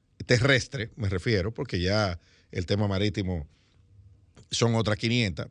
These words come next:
pero el centro terrestre es Eurasia. Y el país que hace la transición entre Europa y Asia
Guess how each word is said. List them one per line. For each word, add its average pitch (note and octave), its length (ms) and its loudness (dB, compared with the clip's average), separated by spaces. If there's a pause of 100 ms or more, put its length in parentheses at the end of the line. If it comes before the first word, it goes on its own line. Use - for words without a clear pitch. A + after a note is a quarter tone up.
pero A#2+ 220 2
el C3 60 4
centro G3 460 0
terrestre G2+ 720 0 (260)
es G#2 160 0
Eurasia. A#2 640 2 (880)
Y A2+ 120 2
el A#2 100 2
país B2 220 4
que G3 100 0
hace F#3 140 0
la F3+ 100 0
transición B2 680 0 (440)
entre A2 240 2
Europa A#2 400 4
y G#2+ 80 4
Asia G2+ 280 2